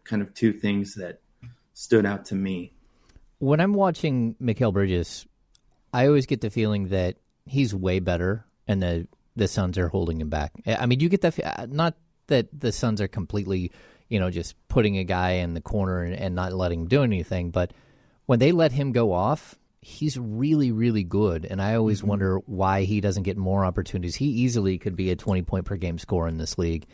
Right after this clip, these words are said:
Speaker 2: and, uh,
Speaker 1: Oh,
Speaker 2: that
Speaker 1: yeah.
Speaker 2: just watching him play, like, there are so many avenues where if he just added more shots, he would be perfectly capable.
Speaker 1: Yeah,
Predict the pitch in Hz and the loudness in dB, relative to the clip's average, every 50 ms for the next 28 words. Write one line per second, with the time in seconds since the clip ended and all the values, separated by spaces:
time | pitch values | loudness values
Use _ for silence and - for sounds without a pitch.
0 | - - - - - _ _ - 98 92 87 85 82 85 85 82 82 82 82 - | -20 -20 -20 -20 -20 _ _ -2 0 2 2 2 2 2 2 2 2 0 0 -2
1 | 117 113 104 101 - - - - 113 101 - - 110 92 92 95 98 98 - - | -2 0 0 0 0 -2 -2 -2 -2 -2 -2 -4 -4 0 2 2 2 2 0 -2
2 | 101 90 98 95 85 - 101 98 98 92 90 90 85 - - _ - 98 87 87 | -2 -2 -2 -2 -2 0 0 2 2 2 0 0 -4 -6 -10 _ -4 -4 -4 -2
3 | - - 107 98 92 90 - - - 117 110 101 101 95 90 90 90 87 92 98 | 0 2 2 4 2 0 -2 -2 0 0 2 2 2 2 0 0 0 0 0 0
4 | 92 90 85 82 87 92 92 87 85 - - - _ _ _ _ _ _ - 123 | 0 -2 -2 -2 0 0 0 0 0 -2 -6 -16 _ _ _ _ _ _ -2 -2
5 | - - 123 104 139 135 120 - - - 98 92 92 90 85 82 85 82 80 78 | 0 0 2 2 2 0 0 -2 -6 -4 -2 -2 0 -2 -2 -4 -4 -6 -6 -6
6 | - - - 139 120 78 78 76 - - - - _ - - 120 98 90 82 78 | -6 -2 0 0 0 0 -2 -6 -10 -10 -12 -12 _ -2 0 0 2 0 0 -2
7 | 90 82 78 - - _ _ _ - - 120 98 - 98 87 - 92 85 82 80 | -4 -6 -6 -8 -10 _ _ _ -4 -2 -2 -2 -2 -4 -6 -4 -6 -4 -4 -4
8 | 82 80 101 - _ _ _ - - 107 92 - 90 82 76 71 - - - _ | -6 -8 -10 -14 _ _ _ -4 -2 -2 -2 -2 -6 -10 -10 -12 -14 -16 -20 _
9 | _ _ _ _ - - - - - _ _ _ _ _ _ _ _ _ _ _ | _ _ _ _ -20 -20 -20 -20 -20 _ _ _ _ _ _ _ _ _ _ _
10 | _ _ _ _ _ _ - - 113 104 90 95 | _ _ _ _ _ _ 0 2 2 2 2 0